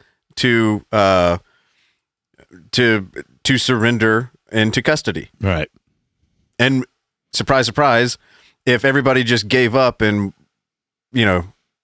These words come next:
Speaker 1: succumbed to the arrest, there wouldn't be any use of force training that police would ever have to go under.
Speaker 2: They
Speaker 1: They're
Speaker 2: wrote a song about this, too.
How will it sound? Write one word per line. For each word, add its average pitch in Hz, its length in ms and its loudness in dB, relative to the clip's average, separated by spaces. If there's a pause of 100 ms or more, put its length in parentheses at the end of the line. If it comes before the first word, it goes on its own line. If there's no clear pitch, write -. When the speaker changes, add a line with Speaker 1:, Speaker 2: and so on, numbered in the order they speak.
(260)
Speaker 1:
succumbed 135 480 0
to 127 100 0
the 123 140 2
arrest, 120 520 0 (500)
there 131 260 0
wouldn't 135 380 0
be 127 260 0
any 127 220 0
use 123 360 0
of 117 100 -2
force 127 360 0
training 120 540 0
that 110 140 0
police 123 280 0
would 117 100 -2
ever 120 140 2
have 123 120 -2
to 110 80 -8
go 135 240 0
under. 87 300 0 (180)
Speaker 2:
They 98 140 0
Speaker 1:
They're 151 100 2
Speaker 2:
wrote 117 140 0
a 98 80 -2
song 123 280 0
about 120 280 0
this, 135 200 0
too. 175 260 -2